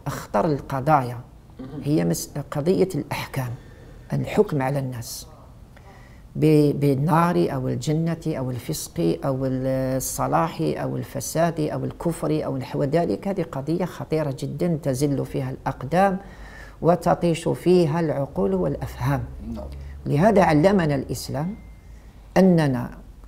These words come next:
Speaker 1: نجتنب قضايا الأحكام، لأن الأحكام إنما تؤول إلى أهل الاختصاص.
Speaker 2: نعم.
Speaker 1: الأحكام حكم قضائي،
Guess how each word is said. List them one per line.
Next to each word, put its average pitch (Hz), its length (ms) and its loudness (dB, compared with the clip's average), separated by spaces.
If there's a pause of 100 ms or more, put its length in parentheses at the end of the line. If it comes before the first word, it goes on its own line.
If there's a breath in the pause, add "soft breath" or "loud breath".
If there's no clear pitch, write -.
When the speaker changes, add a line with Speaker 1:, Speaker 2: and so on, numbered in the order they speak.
(260)
Speaker 1:
نجتنب 156 720 2
قضايا 156 500 0
الأحكام، 180 680 -4 (520 soft breath)
لأن 170 300 2
الأحكام 202 720 0 (540 loud breath)
إنما 160 400 4
تؤول 190 640 4 (420 loud breath)
إلى 156 380 4
أهل 139 260 2
الاختصاص. 147 1000 -2
Speaker 2:
نعم. 113 180 -10 (720)
Speaker 1:
الأحكام 226 560 0
حكم 196 360 0
قضائي، 180 580 0